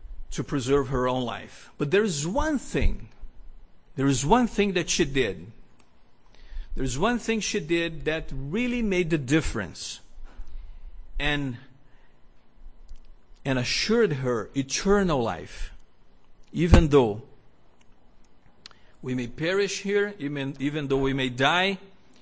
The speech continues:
we may have eternal life guaranteed. First,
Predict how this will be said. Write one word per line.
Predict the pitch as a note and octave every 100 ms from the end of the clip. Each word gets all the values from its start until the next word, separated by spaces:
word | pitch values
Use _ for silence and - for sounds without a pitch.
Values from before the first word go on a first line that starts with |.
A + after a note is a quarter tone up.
| - -
we | C#3
may | D3 D3
have | D#3 D#3
eternal | D3 - F3+ F#3+ F#3+
life | F3 E3+ -
guaranteed. | C3+ C#3+ C3+ B2 - G2+ E2 - - - - - - - - -
First, | - - G#3+ A3 B2+ - -